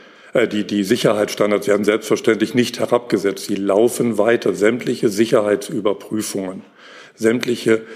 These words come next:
Grundlagen für die ursprüngliche Betriebsgenehmigung, die klar festlegen, welche kontinuierlichen Sicherheitsüberprüfungen laufen müssen, laufen dann auch über den einunddreißigsten Dezember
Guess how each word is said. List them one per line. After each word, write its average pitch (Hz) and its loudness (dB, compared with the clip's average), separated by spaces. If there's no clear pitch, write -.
Grundlagen 101 2
für 104 -2
die 101 -4
ursprüngliche 117 0
Betriebsgenehmigung, 101 -2
die 104 -6
klar 117 0
festlegen, 101 0
welche 117 4
kontinuierlichen 123 0
Sicherheitsüberprüfungen 110 0
laufen 107 0
müssen, - -10
laufen 107 2
dann 107 0
auch 110 2
über 117 0
den 101 0
einunddreißigsten 107 0
Dezember 101 0